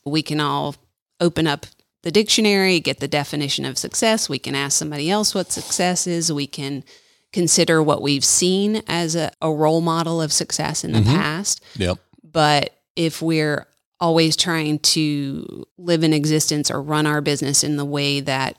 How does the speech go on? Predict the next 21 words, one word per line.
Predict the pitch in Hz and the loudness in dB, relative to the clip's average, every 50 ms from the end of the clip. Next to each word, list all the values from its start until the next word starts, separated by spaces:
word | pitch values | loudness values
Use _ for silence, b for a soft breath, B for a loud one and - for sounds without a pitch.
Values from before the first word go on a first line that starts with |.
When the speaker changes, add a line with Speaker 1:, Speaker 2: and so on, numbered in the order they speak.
| _ _ | _ _
Speaker 1:
someone | - - - 160 147 143 139 131 | -4 -2 0 0 0 -2 -4 -4
else | - - 160 170 175 170 - | -2 -2 0 2 2 2 2
has | - 156 143 147 | 0 0 -4 -4
done, | 143 - 135 135 143 135 135 139 - | -4 -4 -4 -2 -2 -4 -4 -4 -6
and | - 143 139 139 | -6 -6 -6 -4
we | 139 143 | -4 -4
haven't | 147 156 143 139 139 - 156 - - | -4 -4 -6 -6 -4 -4 -6 -6 -6
quite | - - 151 156 151 - | -6 -6 -4 -4 -4 -4
put | - - 156 - - - - | -4 -4 -4 -4 -6 -6 -4
our | - 143 143 143 143 135 139 139 135 _ _ _ - | -2 0 0 0 0 0 -2 -4 -6 _ _ _ -4
stamp | - - - - 160 165 165 165 170 - - | 0 0 2 4 4 4 4 2 2 0 -2
on | - 131 135 139 | -4 -2 -2 -2
it, | 139 135 131 - - - B B B B B B | -2 -4 -4 -6 -8 -12 B B B B B B
it's | B 156 151 - - | B -6 -4 -2 0
not | 151 151 147 143 143 143 - - - - | 0 0 0 2 2 0 -2 -2 -6 -12
going | 147 143 143 135 131 131 135 131 | -8 -6 -6 -4 -4 -4 -6 -4
to | - - - 151 143 139 135 131 131 139 147 147 139 - _ | -2 -2 0 0 -2 -4 -4 -4 -6 -6 -8 -10 -12 -14 _
feel | _ - - 170 156 143 151 | _ -2 0 2 2 2 2
completely | 151 - - 156 139 - - 156 151 147 - - 147 151 147 143 139 - - | 0 0 0 -2 0 -2 -2 -4 -4 -4 -4 -4 -2 -2 -2 -2 -2 -4 -4
in | - 151 147 135 | -2 -2 0 0
sync | - - - 165 143 127 - - - - | 2 2 2 0 -2 -4 -6 -12 -16 -18